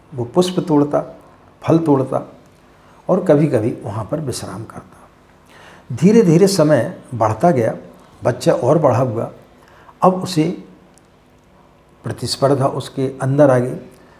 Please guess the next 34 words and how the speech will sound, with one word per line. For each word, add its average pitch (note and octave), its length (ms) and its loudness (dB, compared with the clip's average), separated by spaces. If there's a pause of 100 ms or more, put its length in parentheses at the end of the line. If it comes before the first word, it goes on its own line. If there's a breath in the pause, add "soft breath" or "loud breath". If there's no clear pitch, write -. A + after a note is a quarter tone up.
(100 soft breath)
उसे B2+ 180 0
दोस्तों B2+ 460 0
को C3+ 120 -4
हराना A#2 400 -2
था, - 280 -10 (760 loud breath)
आगे C3 260 4
बढ़ना C3+ 360 4
था, - 300 -8 (380)
पढ़ना B2+ 340 2
था। C3+ 360 -6 (1000 soft breath)
और F3 100 2
कुछ F3+ 280 0 (280)
धन C#3 200 -2
अर्जित B2 420 -2
करना A2+ 360 -6
था। - 220 -18 (920 soft breath)
धीरे F3+ 320 4
धीरे C#3+ 220 4
उस D#3+ 240 -2
बच्चे B2+ 340 -2
का - 120 -4
आना A2 280 -4
वहाँ G#2 240 -10
पर - 280 -12
कम A2+ 120 -8
हो E2+ 180 -12
गया। F#2 200 -12 (920 loud breath)
वृक्ष F#3+ 320 2
जो F3+ 140 4
है D3+ 100 6
उसका D3 300 0
नित्य F#3 340 2
इंतजार D3 440 2
करता, - 380 -4